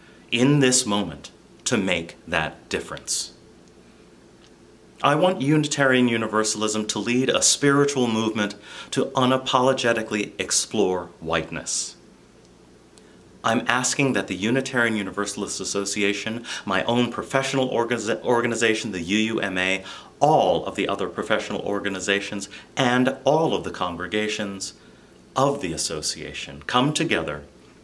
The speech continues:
to work toward cultivating places and ways to understand what could be a non-toxic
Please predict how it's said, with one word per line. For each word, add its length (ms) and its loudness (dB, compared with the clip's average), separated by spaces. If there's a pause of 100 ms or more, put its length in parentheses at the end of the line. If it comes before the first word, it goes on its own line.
(360)
to 100 2
work 400 2
toward 360 0
cultivating 720 2
places 480 0
and 240 -8
ways 440 0 (280)
to 240 -4
understand 840 2 (300)
what 300 0
could 260 -2
be 360 -2 (180)
a 120 -4
non-toxic 1200 -4